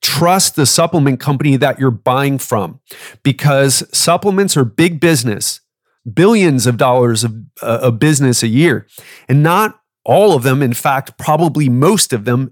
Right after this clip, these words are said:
do not put ethics first. They're not interested in giving you the right information, giving you the right dosage. They do a poor job because people just buy supplements.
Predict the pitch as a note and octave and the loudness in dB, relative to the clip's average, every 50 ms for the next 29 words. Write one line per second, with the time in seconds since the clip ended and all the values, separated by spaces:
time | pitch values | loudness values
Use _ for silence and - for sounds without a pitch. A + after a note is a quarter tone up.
0 | - C#3 A2 C3+ C#3+ C#3 B2+ C3 D#3+ E3+ E3+ D#3 - - - - D3 C3+ C#3 - | -10 -10 -2 0 2 2 2 2 0 0 0 0 -4 -6 -4 0 0 0 0 -2
1 | - - A2 A2+ - C#3+ C#3 C3+ - - - - G#3+ A3 D#3+ A2 - - - B2+ | -4 -4 -4 -2 0 -2 -2 -2 -2 -6 -2 0 0 0 0 0 -4 -4 -2 -2
2 | A#2+ C3 D3+ E3 D#3 D3+ - F3 G3+ G3 - - D3+ C3 - - C3 A#2+ B2 B2 | 0 0 0 -2 -2 -2 -2 -2 -2 -2 0 0 0 -2 0 0 0 0 0 0
3 | - _ - - _ _ - - C#3 C3+ C3 A#2 C3 C#3+ C#3 D#3+ D#3+ D#3 D#3 C#3 | -4 _ -20 -20 _ _ -4 0 0 0 0 2 0 0 2 2 0 2 2 2
4 | B2 A#2+ A#2 A#2 A#2+ A#2+ A#2+ _ _ _ _ _ _ - - A#2+ G#2+ C3 D3 E3 | 2 4 4 2 2 0 -2 _ _ _ _ _ _ -4 -4 0 0 2 2 2
5 | F3 F#3 D#3+ - - D#3 C#3+ C#3 C#3 C#3+ C#3 - - C#3+ C3+ C3 C3 C3 - - | 0 0 0 -2 -4 -2 0 0 0 0 0 -2 -2 0 0 0 -2 -4 -2 -4
6 | C#3+ B2+ C3+ C3 B2+ C3 C3 B2+ C3+ D3+ - C#3 B2+ B2 B2 E3 F3+ E3 D#3+ - | -2 0 0 2 2 4 4 4 2 2 0 0 0 0 0 0 0 -2 -2 -4
7 | - C#3 B2 A2 D#3+ D3+ D#3+ E3 D#3 - D3+ C3+ B2+ B2+ B2+ - - _ _ - | -8 -10 -4 0 2 2 2 2 0 0 0 0 -2 -2 -4 -12 -14 _ _ -20
8 | - - _ _ _ _ _ - D#3+ D3 D3 C3+ A#2 - C#3 C3 D3 E3 E3 D#3 | -20 -20 _ _ _ _ _ -2 0 0 0 0 0 2 4 4 4 4 2 0
9 | - C#3 A#2+ A#2+ A#2+ B2+ C3 B2+ - E3 E3+ G3 G#3 E3+ A#2 F#2+ - B2+ - C#3+ | -2 -4 -2 0 0 0 0 0 0 0 0 0 0 0 -2 -4 -6 -6 -2 -2
10 | C#3 A#2+ - - - - C#3+ C#3+ C#3 - F3 F3 F3+ - - F3 D3+ A#2 - - | -2 -2 -2 -4 -4 -2 -2 -2 0 0 0 2 2 2 2 0 0 0 -4 -2
11 | - C3 B2+ C#3 C#3+ C3+ - - F3 G#3+ - - E3 B2+ G#2+ F#2 F#2+ - - - | 0 0 0 0 0 -2 0 0 0 0 0 -2 -2 -2 -2 -4 -8 -10 -12 -12